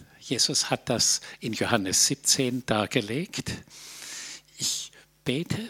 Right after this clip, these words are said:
dass sie alle eins seien und dass sie einander lieben, so wie du, Vater, mich liebst. Und indem das kommt, gebe ich ihnen meine Herrlichkeit.“ In Johannes siebzehn, besonders von Vers zweiundzwanzig bis vierundzwanzig.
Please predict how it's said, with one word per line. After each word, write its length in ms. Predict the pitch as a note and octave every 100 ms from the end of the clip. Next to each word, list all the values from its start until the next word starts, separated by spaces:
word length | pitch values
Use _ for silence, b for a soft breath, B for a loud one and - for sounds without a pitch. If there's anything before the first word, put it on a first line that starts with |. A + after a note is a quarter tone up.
| -
dass 180 | A#2+ -
sie 160 | D3+
alle 400 | - A2+ G2+ G#2+
eins 400 | A2+ A#2 D3 -
seien 300 | D#3 D#3 F3+
und 200 | C#3+ G#2+
dass 140 | G#2+ -
sie 140 | -
einander 560 | A2 G#2 G2 G2+ - G2+
lieben, 360 | G2 B2+ -
so 260 | E3 - A2+
wie 100 | F#2+
du, 240 | - B2+
Vater, 480 | C3 - B2 G#2+ C#3
mich 340 | A#2 A2+ - -
liebst. 580 | F2 - - - - - B B B B B B B B B B B _
Und 380 | - A2 - - _ _
indem 640 | - D3 D3 F#3+ C3+ A#2 A2+
das 300 | A2 - -
kommt, 560 | - C#3 D#3 - - B -
gebe 320 | - G2+ -
ich 480 | - C#3 A2 - -
ihnen 440 | C3 G2 F#2+ F#2+
meine 280 | F#2 F#2+ G#2
Herrlichkeit.“ 920 | G#2+ B2+ - - - - - - - - - _ B B B B B B
In 220 | - D#3 C#3+
Johannes 640 | B2 G#2+ A2 G2 - -
siebzehn, 580 | - - - A#2+ G2 F#2+
besonders 560 | G#2 G#2 G2 F2 -
von 240 | - A#2+ F#2+
Vers 420 | - G#2 - -
zweiundzwanzig 1000 | - A#2+ G2 F#2+ - A#2 F#2+ - - -
bis 200 | - -
vierundzwanzig. 1040 | - G#2 E2 - - - - B2+ B2+ -